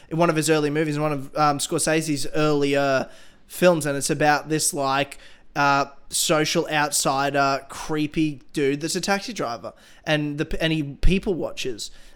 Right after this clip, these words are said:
and it's, like, him, like,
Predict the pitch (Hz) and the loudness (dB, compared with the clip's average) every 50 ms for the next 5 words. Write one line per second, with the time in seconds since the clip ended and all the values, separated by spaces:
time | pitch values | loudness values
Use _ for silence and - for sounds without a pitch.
0 | - - 151 147 147 143 - - 151 143 143 143 - - - 160 147 147 147 147 | -6 -2 -2 -2 -2 -2 -2 -2 0 0 -2 -2 -4 -4 -2 -2 -2 -2 -4 -4
1 | 143 143 135 - - - - - - - - - - - - - - - 139 139 | -4 -4 -6 -6 -8 -14 -10 -8 -8 -8 -8 -8 -8 -4 -4 -2 -2 0 0 2
2 | 135 135 135 127 - - | 2 2 0 -2 -4 -8